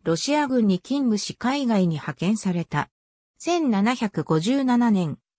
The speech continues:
宮廷に外交官となって仕え、パリとストックホルムに駐在する。スウェーデンでは、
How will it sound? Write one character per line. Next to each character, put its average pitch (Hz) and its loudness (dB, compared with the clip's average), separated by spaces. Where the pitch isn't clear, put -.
宮 240 -2
廷 262 0
に 233 0
外 240 -2
交 294 0
官 202 0
と 190 -2
な 185 2
っ 185 -4
て 175 -4
仕 - -14
え、 160 0
パ 269 0
リ 285 0
と 190 -4
ス - -6
ト 240 -4
ッ - -20
ク 262 -2
ホ 247 0
ル 220 2
ム 185 2
に 165 -2
駐 208 0
在 190 0
す - -6
る。 151 -4
ス - -2
ウ - 2
ェ 349 2
ー 320 -4
デ 240 2
ン 208 4
で 185 2
は、 170 0